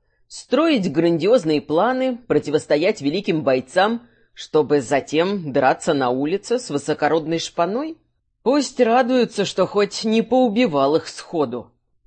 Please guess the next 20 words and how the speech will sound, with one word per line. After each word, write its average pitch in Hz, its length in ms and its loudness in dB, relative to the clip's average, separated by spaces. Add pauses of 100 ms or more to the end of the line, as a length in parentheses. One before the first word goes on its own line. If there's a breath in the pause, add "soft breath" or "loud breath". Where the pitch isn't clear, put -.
Опустившись 185 800 -2
на 170 140 0
колено 196 440 0
рядом 151 300 2
с - 80 -10
учеником, 160 800 -2 (160)
Кирсан 214 500 0
положил 247 460 0
ему 185 320 -2
на 175 140 2
лоб 170 280 -2
и 156 60 -2
в 143 80 -4
район 156 380 0
чревного 135 420 -2
сплетения 233 720 -4
руки. 139 420 -10 (500)
Энергетика 165 760 0
практически 247 680 -6
восстановилась, 240 920 -2